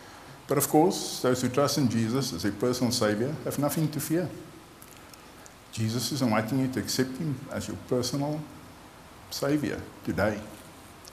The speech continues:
Romans eight, verse one to two reads,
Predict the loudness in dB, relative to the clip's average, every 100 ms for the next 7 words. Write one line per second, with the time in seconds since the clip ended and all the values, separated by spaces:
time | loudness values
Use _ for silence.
0 | -20 -20 -20 -6 0 2 2 2 0 0
1 | -8 -2 -2 0 0 0 -2 2 4 4
2 | 2 0 -4